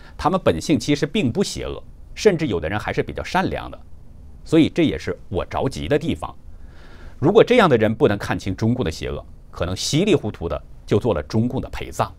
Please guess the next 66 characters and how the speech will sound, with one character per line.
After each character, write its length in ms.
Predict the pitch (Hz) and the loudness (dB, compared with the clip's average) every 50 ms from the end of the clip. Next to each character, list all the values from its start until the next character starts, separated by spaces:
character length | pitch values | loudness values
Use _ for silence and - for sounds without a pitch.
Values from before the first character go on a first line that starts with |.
| - - - - - - - - - - - | -20 -20 -20 -18 -18 -18 -18 -18 -18 -12 -4
这 100 | - 107 | -4 -2
是 100 | 110 110 | -2 -2
非 200 | - 110 120 135 | -2 -2 -4 -4
常 180 | - - 78 | -4 -6 -6
令 140 | 92 98 80 | -4 -4 -4
人 120 | 67 65 - | -6 -8 -8
痛 160 | - - 82 | -6 -8 -8
心 220 | - - - - | -8 -8 -12 -12
的。 100 | - - - - - - - - - - - - - - - - - - - - - - - - - - - - - - - | -12 -14 -16 -18 -18 -18 -14 -12 -12 -10 -10 -12 -14 -16 -16 -18 -16 -16 -16 -16 -16 -16 -16 -14 -16 -16 -16 -18 -18 -16 -4
很 160 | - 107 123 | -2 2 6
多 100 | 180 208 | 8 8
人 120 | 180 175 | 8 8
其 120 | - 170 170 | 6 2 0
实 140 | 165 170 | 0 0
已 100 | 170 123 | -2 0
经 140 | 92 120 120 | 0 -2 -2
注 140 | 117 160 131 | 0 0 -2
意 100 | 95 87 | 0 0
到 180 | 92 90 73 67 | 0 0 0 -2
了， 120 | - - - - - - - - - - - - - - - - - - - | -6 -8 -14 -16 -18 -16 -16 -16 -16 -16 -16 -18 -18 -18 -18 -18 -18 -12 -2
我 120 | - 123 | 0 2
们 80 | 165 185 | 6 6
的 40 | 196 | 4
节 200 | - 220 127 147 | 6 6 4 4
目 100 | 185 175 | 4 2
从 160 | - 160 156 | 0 -2 0
最 160 | - 185 135 | 2 2 2
初 180 | - - 165 170 | 2 0 2 4
的 80 | 156 | 4
十 220 | - - - 117 139 | 4 4 0 -2 -2
五 160 | 165 95 - | -2 -4 -8
分 180 | - 92 82 | -8 -8 -6
钟， 160 | 82 - 76 71 - - - - | -6 -6 -6 -8 -8 -14 -16 -8
现 200 | - - 143 127 | -2 0 2 2
在 100 | 127 120 | 2 2
又 140 | 120 101 85 | 2 0 -2
延 220 | - 85 82 123 | -2 -4 -4 -4
长 220 | 143 - - 78 110 | -4 -6 -6 -4 -4
了 60 | 127 | -2
不 100 | - 160 | -2 -2
少， 280 | 151 - - - - - - - - - - - - - | -4 -4 -6 -8 -8 -14 -16 -18 -18 -16 -18 -18 -14 -2
而 160 | - 113 143 | 2 4 4
且 140 | 151 - - | 4 2 -4
还 160 | - - 98 | -4 -2 -2
有 120 | 95 80 | -2 -2
会 200 | - - - 160 | -4 -2 -2 -2
员 180 | - - - 73 | -2 -2 -6 -8
区， 240 | 73 - 71 69 - - - - - - - - - - - - - - - - | -10 -10 -12 -12 -12 -14 -16 -16 -16 -16 -18 -20 -18 -18 -18 -18 -16 -16 -14 -4
就 180 | - 160 165 143 | 0 2 2 2
是 160 | - - 78 | 2 -2 -8
希 180 | - - 85 | -6 -4 -4
望 180 | 87 82 76 69 - - - - - | -2 -2 -4 -6 -10 -14 -18 -14 -6
能 200 | - 92 110 - | -4 -2 -2 -2
加 240 | - 226 - - 131 | 0 0 0 0 2
大 160 | 120 92 - | -2 -2 -4
信 220 | - - 127 107 87 | -4 -4 -4 -4 -4
息 140 | - 95 | -4 -2
量， 140 | - 92 90 - - - - - | -2 -2 -2 -4 -10 -18 -12 0
帮 180 | - 120 143 160 | 2 2 2 2
助 80 | 147 117 | 0 0
大 100 | 95 82 | -2 -2
家 140 | 80 80 | -2 -6
看 320 | 82 - - - 160 - 82 | -8 -8 -6 -4 -4 -4 -4
穿 240 | - - 90 80 78 | -4 -4 -6 -4 -4
中 180 | - 76 78 | -6 -6 -4
共， 160 | - 90 76 | -4 -6 -6